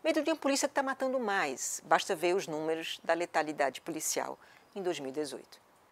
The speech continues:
Pelo perfil das únicas reais sublevações vistas em São Paulo nos últimos tempos, as da Cracolândia, no centro da cidade, só os noias, com a retaguarda do P C C,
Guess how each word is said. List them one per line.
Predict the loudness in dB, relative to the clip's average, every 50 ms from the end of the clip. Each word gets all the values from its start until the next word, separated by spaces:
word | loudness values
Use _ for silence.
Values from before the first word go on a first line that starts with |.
| _
Pelo | 4 6 8 8
perfil | 10 10 8 8 8 4 4 4 6
das | 8 10 10 10 8 4 2
únicas | 4 4 4 4 4 2 2 2
reais | 6 8 10 12 12 12 12 12 12 10 6
sublevações | 2 0 0 0 0 4 4 4 4 4 0 -2 -2 -4 -4 -4 -6
vistas | -4 -2 0 2 2 2 0 0 0 0 0 0
em | -2 -2 -2
São | -2 -4 -6 -6 -2 2
Paulo | 4 4 4 4 2
nos | -2 -4 -4 -6 -4 -4
últimos | -4 -4 -4 -4 -6 -8 -8 -6
tempos, | -4 -2 0 0 0 -2 -6 _ -20 -18 -16 -16 -16 -16 _ -20 -20 -20 -20 -20 -20 -8 0
as | 4 4 6
da | 6 6 4
Cracolândia, | 4 4 6 6 6 6 6 2 4 4 4 4 4 2 2 0 -2 -2
no | -2 -2 -4
centro | -2 -2 -2 0 -2 -2 -4 -4
da | -4 -2 -2
cidade, | -2 -4 -4 2 4 6 6 6 4 0 -8 -20 _ _ -20 -20 -20 _ _ _ _
só | -14 -8 0 4 6 6 6 6
os | 2 -2
noias, | 0 4 8 10 10 10 10 8 6 4 2 -4 -8 -8 -10 -14 _ _ _ _ _ _ _ _ 0
com | 0
a | 2
retaguarda | 2 2 4 6 6 6 8 8 8 8 8 6 2 -4
do | -4 -4 -2
P | 2 2 2
C | 2 2 -2 -2
C, | -4 -2 -2 -2 -4 -4